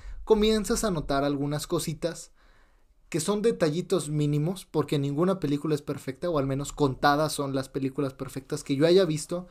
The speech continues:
y que sean así en mi opinión, notas ciertos detallitos, pero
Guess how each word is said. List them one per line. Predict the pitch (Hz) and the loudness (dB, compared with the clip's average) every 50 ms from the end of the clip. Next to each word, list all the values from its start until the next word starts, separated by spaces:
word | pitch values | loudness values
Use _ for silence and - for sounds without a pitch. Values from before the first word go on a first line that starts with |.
| - - _ _ _ _ | -20 -20 _ _ _ _
y | 143 139 | -8 -6
que | 139 151 143 | -2 -2 -2
sean | 143 151 160 165 | -2 -2 -4 -4
así | 170 156 - 180 | -4 -4 -4 -4
en | 170 160 | -4 -4
mi | 160 | -6
opinión, | 156 156 185 180 180 180 175 180 180 - _ _ _ _ _ _ _ - - - - - - - | -6 -2 0 0 2 2 0 -2 -6 -12 _ _ _ _ _ _ _ -20 -20 -20 -20 -20 -20 -8
notas | - 196 185 202 196 196 202 180 185 | -2 2 2 2 2 2 0 0 2
ciertos | - 185 180 180 - 170 156 | 2 2 2 2 0 -2 -2
detallitos, | 143 143 139 - 143 135 135 143 143 - 143 135 - - | -2 -4 -2 0 0 0 0 -2 -2 -4 -6 -8 -8 0
pero | - 190 196 196 170 139 131 - | 4 6 8 8 6 4 2 -4